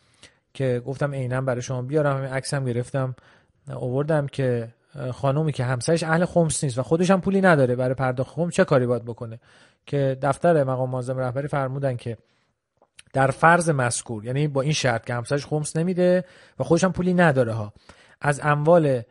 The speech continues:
اه، در فرض مذکور استفاده از اموال شوهر اشکالی نداره و چیزی بر ذمهٔ خانم قرار نمیگیره، ولی با وجود شرایط امر معروف و نهی از منکر زبانی بر خانم واجبه. نکنید فقط بحث امر معروفه، ولی از اون مال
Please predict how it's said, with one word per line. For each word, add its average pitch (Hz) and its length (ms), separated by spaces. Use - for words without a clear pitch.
اه، 131 440
در 131 280
فرض 139 300
مذکور 139 560
استفاده 147 560
از 156 140
اموال 135 320
شوهر 151 320
اشکالی 180 360
نداره 123 320
و 135 100
چیزی 170 440
بر 135 160
ذمهٔ 131 360
خانم 139 420
قرار 156 200
نمیگیره، 117 460
ولی 180 260
با 143 180
وجود 135 380
شرایط 135 560
امر 139 380
معروف 135 340
و - 20
نهی 131 240
از 127 160
منکر 131 340
زبانی 135 500
بر 160 140
خانم 143 320
واجبه. 110 400
نکنید 180 240
فقط 185 240
بحث 196 240
امر 147 280
معروفه، 123 360
ولی 143 220
از 151 180
اون 147 100
مال 170 500